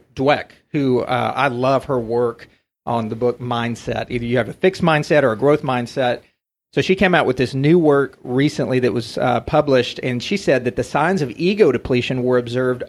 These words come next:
only in test subjects who believed that willpower was a limited resource. And those persist-,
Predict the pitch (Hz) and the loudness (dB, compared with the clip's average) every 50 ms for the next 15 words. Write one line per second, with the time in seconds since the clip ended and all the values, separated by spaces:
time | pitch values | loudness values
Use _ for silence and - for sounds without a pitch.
0 | - - 147 175 214 226 220 180 156 143 135 131 131 - 170 156 143 - - 156 | -4 0 2 2 2 2 2 2 0 0 -2 -4 -4 -2 -2 -2 -2 -2 0 0
1 | 143 123 123 131 120 - - - - 147 139 123 135 123 120 123 135 156 262 269 | 0 2 2 -2 -2 -2 -6 -6 -4 -4 -4 -2 -4 -4 -2 0 0 0 2 2
2 | 185 127 107 - - - _ _ _ _ _ _ _ _ _ - 147 151 - 147 | 0 -2 -4 -6 -12 -20 _ _ _ _ _ _ _ _ _ 2 2 2 2 4
3 | 147 170 175 160 - 151 131 120 113 113 113 113 - _ _ _ _ - 139 139 | 4 4 4 4 4 2 2 2 2 2 -2 -4 -8 _ _ _ _ 0 0 2
4 | 131 139 135 131 131 127 120 110 107 117 120 120 - - 123 113 113 - - 127 | 2 2 4 4 2 2 2 0 0 -2 -2 -2 -2 -2 -4 -4 -4 -4 -4 0
5 | 135 151 143 - 143 - - 196 196 196 | 0 0 0 0 -4 -2 -2 -2 -2 -4